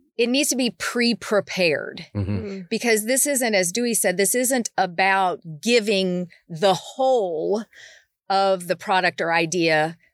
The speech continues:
Speaker 1: away. This is just about that spark. So you need to hit the highlights in that twenty to thirty seconds,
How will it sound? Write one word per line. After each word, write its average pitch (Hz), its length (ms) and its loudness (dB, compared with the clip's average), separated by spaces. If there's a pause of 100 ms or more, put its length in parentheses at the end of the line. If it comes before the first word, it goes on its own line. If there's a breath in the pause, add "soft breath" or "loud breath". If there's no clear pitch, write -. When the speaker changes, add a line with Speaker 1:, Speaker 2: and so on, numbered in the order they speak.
(140)
Speaker 1:
away. 180 680 0 (200 loud breath)
This 254 280 0
is 233 180 -2
just 196 400 0
about 170 420 0
that 160 240 0
spark. - 760 -2 (380 loud breath)
So - 180 0
you 233 260 2
need 269 200 0
to 190 60 2
hit 196 220 -2
the 165 120 -2
highlights 220 800 0 (100)
in 220 300 2
that 190 300 2
twenty 185 720 0 (280 soft breath)
to 190 100 0
thirty 175 380 -2
seconds, - 880 -2